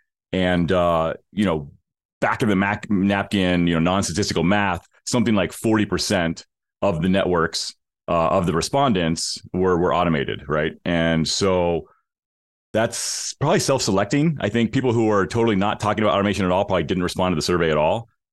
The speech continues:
Uh, and it wasn't forty percent of the people who responded, it was forty percent of the networks of the people who responded, right? So there's little bits and patches of network i-, automation here and there. Almost no one. I mean, I've been surprised. I don't wanna call anybody out by name, but I have spent, you know, the first six months of this year,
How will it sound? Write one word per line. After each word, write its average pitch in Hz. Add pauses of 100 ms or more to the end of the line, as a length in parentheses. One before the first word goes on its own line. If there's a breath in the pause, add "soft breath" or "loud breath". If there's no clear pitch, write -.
(220)
Uh, 82
and 92
it 90
wasn't 127
forty 120
percent 101
of 98
the 95
people 92
who 87
responded, 107
it -
was 87
forty 104
percent 92
of 95
the 95
networks 92
of 85
the 87
people 80
who 78
responded, 73
right? 82
So -
there's 92
little 123
bits 110
and 92
patches 87
of 80
network 78
i-, 80
automation 82
here 82
and 90
there. 127 (320 loud breath)
Almost 107
no 104
one. 131
I 98
mean, 110
I've 117
been 143
surprised. 92
I 95
don't 110
wanna 107
call 98
anybody 85
out 82
by 80
name, 85
but 76 (200 soft breath)
I 101
have 110
spent, 101
you 98
know, 85
the 82
first 98
six -
months 92
of 73
this 78
year, 92